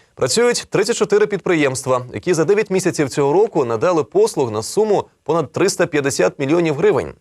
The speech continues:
Дев'яносто дев'ять відсотків з цього складають послуги зв'язку. Серед видів зв'язку переважає мобільний, абонентська база якого на Буковині складає мільйон триста тисяч користувачів.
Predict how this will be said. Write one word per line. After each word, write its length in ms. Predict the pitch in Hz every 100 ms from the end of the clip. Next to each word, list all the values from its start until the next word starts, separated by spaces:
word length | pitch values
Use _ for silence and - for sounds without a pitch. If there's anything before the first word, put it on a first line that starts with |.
| _
Дев'яносто 440 | - 110 190 214 180
дев'ять 220 | 180 147
відсотків 460 | 151 190 180 190
з 100 | -
цього 220 | - 214 185
складають 460 | - 156 180 -
послуги 400 | 156 185 156 147
зв'язку. 480 | 117 127 147 - 85 - _ - - _
Серед 300 | - 180 190
видів 280 | 196 196 190
зв'язку 340 | 185 - 240
переважає 500 | 190 160 151 175 190
мобільний, 640 | 170 160 196 202 113 87 65
абонентська 480 | 104 156 180 156
база 300 | 135 170 156
якого 340 | 143 165 156 131
на 100 | 127
Буковині 460 | 127 143 180 220
складає 500 | 190 - 120 170 170
мільйон 420 | 139 131 139 202 208
триста 480 | - 147 180 139
тисяч 340 | 127 139 151 151
користувачів. 680 | 139 135 - 123 - 101